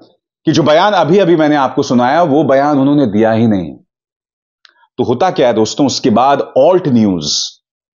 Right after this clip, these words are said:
इसकी जांच करता है और वो पहुंचता है पत्रकार संतोष कुशवाहा के पास, जिन्होंने वो इंटरव्यू लिया था। और फिर संतोष कुशवाहा का YouTube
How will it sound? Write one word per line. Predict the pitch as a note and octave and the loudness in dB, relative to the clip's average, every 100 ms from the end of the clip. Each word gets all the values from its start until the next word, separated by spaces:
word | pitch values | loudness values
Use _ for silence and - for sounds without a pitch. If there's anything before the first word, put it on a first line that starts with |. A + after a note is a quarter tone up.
| _ _ _ _ | _ _ _ _
इसकी | B2+ - | -6 -2
जांच | B2+ C3+ A2 - | 0 0 -2 -4
करता | F2 C#2 C2+ | -6 -4 -6
है | - - _ _ _ _ _ - | -8 -14 _ _ _ _ _ -4
और | B2 | 0
वो | C3+ | 0
पहुंचता | C#3 C#3+ D#3 D#3+ F#3 F#3 | 0 -2 -2 -2 -2 0
है | F#3 | 0
पत्रकार | B2+ B2 B2+ C#3 D3 E3 - - - | -2 -4 -2 0 2 0 -4 -14 -8
संतोष | - D#3 D#3 G3 G#3 G#3 | -4 -2 0 2 2 0
कुशवाहा | - D3+ - E3+ G#3+ | -2 -2 0 0 0
के | F#3 D#3 | 0 -2
पास, | A2 G2+ D3 - - - - | 0 0 -2 -8 -18 -16 -4
जिन्होंने | D#3 D#3 F#3+ G3 | 0 2 2 0
वो | D#3+ E3+ | 2 2
इंटरव्यू | C3+ B2 A#2+ D#3 | 0 0 2 2
लिया | A2+ F2 C2+ | 2 0 -2
था। | - - _ _ _ _ _ _ _ - A#2+ | -8 -20 _ _ _ _ _ _ _ -8 -4
और | C3 B2+ | -2 -2
फिर | G3+ G#3+ F3+ - _ | 0 0 -2 -12 _
संतोष | - E3 D#3+ D#3+ G#3+ A3+ | -6 -2 -2 0 0 0
कुशवाहा | - C#3+ - D3 C#3 | -2 -4 0 0 0
का | C#3+ E3 | 0 0
YouTube | A#2+ B2 C3 D#3 | 2 0 2 0